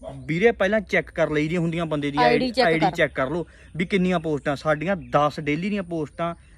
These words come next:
Speaker 1: ਦਸ ਫੋਟੋਆਂ। ਉਸ ਪ੍ਰਮਾਤਮਾ ਮੂਹਰੇ ਅੱਗੇ ਅਰ-, ਅਰਦਾਸ ਕਰਦੇ ਹਾਂ ਅਸੀਂ ਵੀ ਉਸ ਭਰਾ ਨੂੰ ਜਲਦੀ ਤੋਂ ਜਲਦੀ ਠੀਕ ਕਰਕੇ ਉਹਦੇ ਪਰਿਵਾਰ ਦੇ ਵਿੱਚ ਪਹਿਲਾਂ ਵਾਂਗੂ ਮਤਲਬ ਤੰਦਰੁਸਤ ਭੇਜ ਦੇ। ਤੇ ਤੁਸੀਂ ਯਾਰ, ਐਡੀ ਤੁਹਾਡੀ ਜ਼ਮੀਰ ਮਰ ਗਈ ਯਾਰ, ਐਡੀ ਤੁਹਾਡੀ ਜ਼ਮੀਰ ਮਰ ਗਈ।
Speaker 2: ਗਿਰੇ ਹੋਏ ਹੋ, ਗਿਰੇ।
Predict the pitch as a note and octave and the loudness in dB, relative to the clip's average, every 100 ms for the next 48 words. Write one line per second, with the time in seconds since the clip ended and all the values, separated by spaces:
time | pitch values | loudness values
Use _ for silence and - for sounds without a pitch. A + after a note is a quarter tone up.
0 | - B2+ D3+ D3 D#3+ D3+ D#3+ G3+ G3 F#3 | -12 0 2 2 -4 -6 -4 -4 -4 -2
1 | F3+ E3+ - - E3 D#3 D3 D3+ D3+ D#3 | -2 -2 -2 -8 -6 -4 -4 -4 -6 -4
2 | F3+ D3 D3+ C#3+ D#3 C3+ C#3 C3+ - C3 | -6 -4 -2 -2 -4 -4 -2 -4 -4 -8
3 | A#2+ D3 D#3+ C#3 B2+ - - - C3+ E3 | -6 -6 -6 -6 -10 -14 -20 -16 -4 0
4 | E3 C#3+ E3 G3 F3 D#3+ D#3 C#3 C3+ C3+ | 0 -2 -6 -4 -2 -2 -2 -2 -2 -4
5 | D3 C#3 C3+ C3+ C#3+ C3 C#3 B2+ D#3 D#3+ | -4 -4 -4 -6 -8 -6 -8 -6 -6 -4
6 | F3 D3+ C#3 C3+ B2+ C3+ B2+ D#3 D#3 D3+ | -6 -6 -4 -4 -4 -8 -8 -10 -14 -20
7 | - - D#3 D#3 F#3+ E3 C#3 D3+ E3 - | -20 -10 -6 -6 -4 -4 -4 -6 -8 -16
8 | - - - - D3 C#3+ D3 D3 D3+ C#3 | -20 -20 -20 -14 -6 -4 -4 -4 -4 -4
9 | C3+ A#2+ C#3 D#3+ C#3+ A#2+ A#2+ D#3+ D#3+ D#3 | -6 -8 -8 -4 -4 -8 -10 -12 -10 -10
10 | C#3 D#3 D3 C#3+ - - C#3+ C3+ G3+ F#3+ | -8 -6 -6 -6 -8 -6 -6 -4 -4 -2
11 | F#3+ C#3+ D3+ C#3+ C#3+ D3+ D3 B2 A#2 B2+ | -4 -2 0 0 0 -2 0 -2 -2 -6
12 | B2 A#2 A2+ - - D3 C#3 G3+ - C#3 | -4 -4 -8 -16 -12 -10 -8 -8 -6 -6
13 | C#3 C3+ C3+ C3 B2+ B2+ A#2+ A2+ C#3 C3+ | -6 -6 -2 0 0 0 -2 -4 -6 0
14 | A3 A3+ A3+ A#3 G#3 G3 F#3 F#3 | 2 2 2 -2 -4 -4 -2 -2